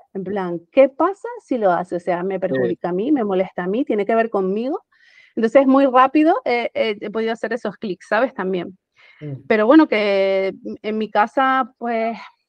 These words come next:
Speaker 1: yo siempre cuando hablo de, del unschooling, que a lo mejor hablamos más adelante, no lo sé,
Speaker 2: Mm.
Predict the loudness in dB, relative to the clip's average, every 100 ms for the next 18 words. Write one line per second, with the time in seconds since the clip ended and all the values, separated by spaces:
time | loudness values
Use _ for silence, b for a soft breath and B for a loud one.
0 | _ _ _ _ _ _ _ _ _ _
1 | -10 -6 -4 -2 -2 -2 0 -2 0 0
2 | 0 -2 -4 -4 -6 -6 -4 -2 -2 -2
3 | -4 -6 -8 -10 -2 -2 -2 -8 _ _
4 | _ _ -6 -4 -2 -4 -4 -4 -4 -4
5 | -6 -4 -4 -4 -4 -4 -4 -6 -6 -4
6 | -4